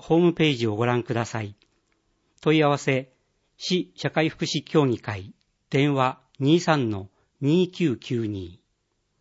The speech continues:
南コミュニティセンター祭り。時、十月二十一日土曜、二十二日日曜、午前九時から午後四時、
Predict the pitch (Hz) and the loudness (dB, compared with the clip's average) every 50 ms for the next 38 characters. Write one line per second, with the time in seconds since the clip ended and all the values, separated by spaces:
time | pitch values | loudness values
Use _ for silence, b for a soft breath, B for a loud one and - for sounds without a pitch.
0 | _ _ _ _ _ _ _ _ _ _ _ _ _ _ _ _ _ _ _ _ | _ _ _ _ _ _ _ _ _ _ _ _ _ _ _ _ _ _ _ _
1 | _ _ _ _ _ _ _ _ _ _ _ _ _ _ _ _ 156 147 151 160 | _ _ _ _ _ _ _ _ _ _ _ _ _ _ _ _ 2 4 4 6
2 | 180 208 196 185 185 190 160 - - - - 156 175 180 180 180 175 175 - 170 | 4 4 4 4 2 2 0 -4 -6 -4 0 2 4 4 4 4 2 2 0 -2
3 | 165 151 - 170 160 160 - - 160 143 143 139 135 127 - - 120 104 101 87 | 0 2 4 4 4 4 2 2 4 4 4 4 2 0 -2 -4 -8 -8 -8 -10
4 | 90 - _ _ _ _ _ _ _ _ _ _ _ _ _ _ _ _ _ - | -14 -18 _ _ _ _ _ _ _ _ _ _ _ _ _ _ _ _ _ -4
5 | 151 131 - - 175 160 151 - _ _ _ _ _ - 110 107 147 180 190 190 | -4 -4 -2 -2 -2 -2 -2 -4 _ _ _ _ _ -12 -4 0 2 4 4 4
6 | 185 175 - 160 156 175 175 147 139 131 123 117 - - 139 135 127 120 - - | 2 2 2 4 4 4 4 4 2 0 -2 -2 -4 -2 -2 -2 -2 -2 -4 -4
7 | 120 123 147 - _ - 139 131 139 143 139 123 107 110 - - - 143 151 180 | -6 -6 -6 -8 _ -2 0 2 2 2 2 2 -2 -4 -8 -10 -4 0 0 0
8 | 160 151 156 135 120 117 120 127 139 143 131 - - 139 127 139 - 139 139 127 | 2 2 0 0 0 0 0 0 0 -2 -2 -2 -4 -4 -4 -4 -4 -4 -6 -6
9 | 131 - 151 139 127 117 104 98 98 - _ _ _ _ _ _ _ _ - 180 | -6 -6 -4 -2 -2 -2 -4 -6 -10 -16 _ _ _ _ _ _ _ _ -2 0
10 | 180 180 180 160 147 123 - 160 135 135 131 - 120 107 101 110 123 - _ - | 2 4 4 4 2 2 -2 -4 -4 -4 -4 -4 -6 -6 -6 -8 -12 -8 _ 0
11 | 160 160 143 123 127 139 131 117 110 104 123 | 2 4 4 4 2 0 0 -2 -6 -8 -10